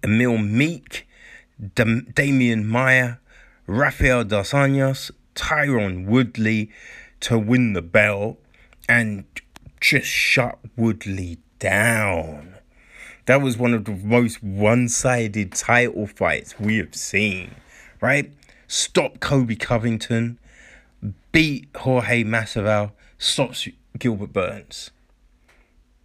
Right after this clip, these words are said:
There is no denying how good, how good he is, right? Now, another fighter that feels he should be getting a title fight,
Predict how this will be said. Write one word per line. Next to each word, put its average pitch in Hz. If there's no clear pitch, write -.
There 160
is 120
no 127
denying 110
how 156
good, 110
how -
good 123
he 104
is, 82
right? 117
Now, 110
another 143
fighter 156
that 135
feels 156
he 151
should 135
be 127
getting 117
a 92
title 160
fight, 123